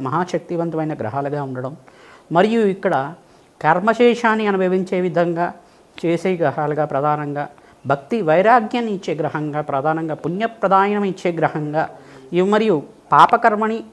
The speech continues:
అనుభవించే చేసే విధంగా రోగకారకత్వమైన గ్రహంగా అంత చెప్పడం జరుగుతుంది. రాహుకేతులు అంతా కూడా ఛాయాగ్రహాలు, అత్యంత శక్తివంతమైన గ్రహాలు, నవగ్రహాల్లో శక్తివంతమైన గ్రహాలుగా చెప్పడం జరుగుతుంది. అఖండమైన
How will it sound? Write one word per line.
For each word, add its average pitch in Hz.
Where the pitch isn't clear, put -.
అనుభవించే 214
చేసే 185
విధంగా 165
రోగకారకత్వమైన 196
గ్రహంగా 165
అంత 151
చెప్పడం 147
జరుగుతుంది. 127
రాహుకేతులు 190
అంతా 156
కూడా 170
ఛాయాగ్రహాలు, 156
అత్యంత 208
శక్తివంతమైన 175
గ్రహాలు, 139
నవగ్రహాల్లో 170
శక్తివంతమైన 165
గ్రహాలుగా 147
చెప్పడం 143
జరుగుతుంది. 143
అఖండమైన 202